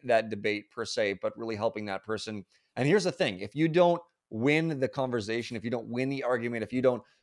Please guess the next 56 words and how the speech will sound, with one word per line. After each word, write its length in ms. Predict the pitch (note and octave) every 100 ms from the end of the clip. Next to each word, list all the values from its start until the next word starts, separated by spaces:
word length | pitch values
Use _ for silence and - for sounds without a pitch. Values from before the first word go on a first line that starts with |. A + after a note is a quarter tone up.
| _
provide 520 | - C#3 A#2+ C3 C3 B2
better 260 | A2 B2+ B2
facts 340 | C#3 B2 -
and 100 | B2
logic 380 | A2 A2 G#2+ -
than 140 | A#2
they 160 | A2 A#2+
do 180 | A2+ A2
in 80 |
the 80 | G#2
discussion, 600 | G2+ - B2+ A2+ A#2+ G#2+ - _ _ -
but 340 | G#2+ D#3 C#3 -
if 180 | C#3 A2+
you 120 | C3
do 400 | A#2 A2+ B2 A#2+ - -
offer 320 | G#2+ A2 A#2
help 260 | G2+ G#2+ -
to 80 | G#2
someone, 380 | - G#2+ A2
if 140 | G#2 -
you 80 | G#2
do 140 | A#2
show 280 | G#2+ C3 B2+
them 200 | B2 A2+
the 100 | G#2
love 220 | G#2+ G#2+
and 120 | G2+
compassion, 560 | G2+ G#2+ G#2 G#2 A2+ G2+ _ _ _ -
uh, 40 | - -
that 140 | A2+
you 180 | C#3 E3+
have, 340 | D#3 F#3+ F#3
but, 140 | C3 A2+
uh, 200 | G#2 F#2
s-, 200 | - -
certainly 500 | - E3+ C3+ A#2+ G2+ _ _
as 140 | A#2+ A#2+
a 60 |
representation 720 | A#2 A#2 A#2+ G#2 A#2 A#2 A#2 A2
of 160 | A2
the 80 | A2
pro-life 440 | - A#2 A2 G#2 -
movement 320 | G#2 G2+ F#2+
as 140 | F#2+
a 80 | F#2+
whole, 360 | A#2 B2 G#2+ - _ _
and 100 | A#2
if 140 | C3 F#3
you're 120 | E3+
able 280 | D3 C3+ B2+
to 120 | C3+
walk 380 | A#2 A#2 A2 -
with 280 | A#2 A2 -
someone, 320 | A#2 G#2 G2
even 280 | B2 C#3 G#2+
briefly, 600 | A2 A#2+ C3+ A2+ D#2